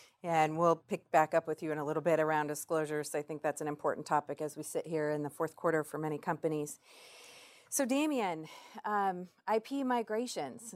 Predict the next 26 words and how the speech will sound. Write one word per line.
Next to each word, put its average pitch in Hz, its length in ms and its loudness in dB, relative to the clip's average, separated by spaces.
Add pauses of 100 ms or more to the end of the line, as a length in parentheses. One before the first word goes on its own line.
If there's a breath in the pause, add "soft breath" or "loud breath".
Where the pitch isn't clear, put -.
So 170 380 2
as 170 260 0
we 175 240 -2
think 208 260 -2
about 175 260 6
all 170 180 4
of 165 140 -2
the 165 80 -6
changes, 170 440 -8
not 151 220 -4
just - 220 -6
from 165 160 -2
the 160 140 -4
U 160 100 2
S, 170 260 4
but 156 100 -6
outside 175 460 2
the 180 80 -8
U 165 120 -2
S 156 140 -2
in 156 120 -8
particular 160 560 -4 (400 soft breath)
as 156 140 -6
well, 185 500 8 (320 soft breath)
um, 180 200 0 (320)
y-, 202 200 -12